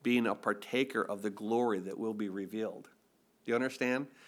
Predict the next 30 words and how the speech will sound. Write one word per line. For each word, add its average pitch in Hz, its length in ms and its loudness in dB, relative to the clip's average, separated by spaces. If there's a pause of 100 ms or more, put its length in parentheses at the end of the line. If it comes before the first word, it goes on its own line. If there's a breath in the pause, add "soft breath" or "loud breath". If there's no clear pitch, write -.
(320 loud breath)
No 123 120 6
matter 127 200 8
what 120 220 6
he's 135 240 0
done, 123 460 2 (1040 soft breath)
no 120 140 0
matter 120 240 4
what 113 320 0
he's 120 320 -4
done, 113 320 -2
he 117 240 -2
is 113 180 -2
going 123 460 0
to 127 400 0 (320 loud breath)
be 120 340 6
a 117 100 4
partaker 113 1300 2 (280 loud breath)
of 110 200 2
the 117 100 4
glory 117 1040 6
that 107 340 0
will 120 440 6
be 113 260 2
revealed. 107 540 0
He 127 180 4
will 113 280 4
be 120 540 0
in 120 140 -2
heaven 113 600 -2
witnessing 123 720 0